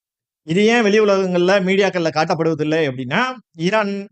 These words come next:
சைடு இஸ்ரேல் டார்கெட் பண்றதெல்லாம், அ, மிலிட்டரி சம்பந்தமானது அப்படிங்கிறதுனால,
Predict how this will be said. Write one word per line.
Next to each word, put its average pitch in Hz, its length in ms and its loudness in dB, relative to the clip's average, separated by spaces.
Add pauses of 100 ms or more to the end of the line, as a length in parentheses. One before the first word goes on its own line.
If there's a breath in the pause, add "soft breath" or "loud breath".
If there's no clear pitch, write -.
(220)
சைடு 175 140 0
இஸ்ரேல் 185 380 -4
டார்கெட் 165 300 -4
பண்றதெல்லாம், 151 640 -4
அ, 123 420 -8
மிலிட்டரி 196 240 -4
சம்பந்தமானது 156 640 -4
அப்படிங்கிறதுனால, 135 600 -8